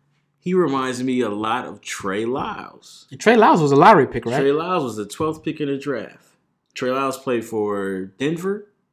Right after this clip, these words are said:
Speaker 1: Utah.
Speaker 2: Sacramento.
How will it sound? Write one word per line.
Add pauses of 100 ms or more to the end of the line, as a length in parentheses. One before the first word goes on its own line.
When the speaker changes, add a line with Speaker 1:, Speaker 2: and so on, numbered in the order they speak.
(540)
Speaker 1:
Utah. (1300)
Speaker 2:
Sacramento.